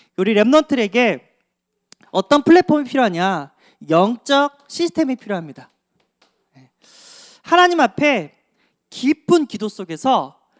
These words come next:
보좌의 축복을 받을 수 있는 영적 시스템이 필요해요. 성공한 렘넌트, 한 시대에 영향을 입힌 렘넌트들은 특징이 뭐였냐면은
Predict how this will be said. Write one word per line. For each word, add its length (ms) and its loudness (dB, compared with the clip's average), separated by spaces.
보좌의 540 0
축복을 420 -8
받을 320 -8
수 120 -12
있는 400 -4
영적 500 -2
시스템이 360 -6
필요해요. 300 -16
성공한 460 2
렘넌트, 460 -2
한 280 -6
시대에 600 -4
영향을 560 -2
입힌 280 -8
렘넌트들은 840 0
특징이 340 -6
뭐였냐면은 680 -4